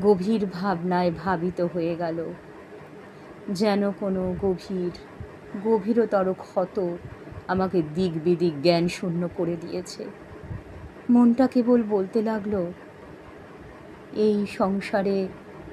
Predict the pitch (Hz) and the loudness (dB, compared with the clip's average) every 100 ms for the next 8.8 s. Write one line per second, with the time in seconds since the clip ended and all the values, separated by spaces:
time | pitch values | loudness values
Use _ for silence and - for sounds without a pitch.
0 | - 185 196 202 190 190 196 170 175 - | -2 2 2 0 -2 -2 0 0 -2 0
1 | 196 170 190 180 175 180 180 180 180 175 | 4 4 2 -2 -2 0 0 2 0 -2
2 | - - - - 190 190 180 175 185 175 | -6 -14 -18 -6 -2 2 2 0 0 0
3 | - - 165 165 - 165 165 - - - | -2 0 2 2 4 4 4 -4 -12 -16
4 | - 208 208 - 226 208 190 180 185 - | -2 0 0 -2 0 2 2 0 -4 -12
5 | - - - - 262 - 262 240 233 233 | -20 -18 -4 4 4 6 6 6 4 4
6 | 214 214 208 208 202 196 - - 196 196 | 6 6 6 6 6 2 0 0 0 0
7 | - - - - - - - - - - | -6 -14 -14 -16 -16 -18 -18 -18 -18 -18
8 | - - 214 220 220 - - | -6 2 4 6 4 0 0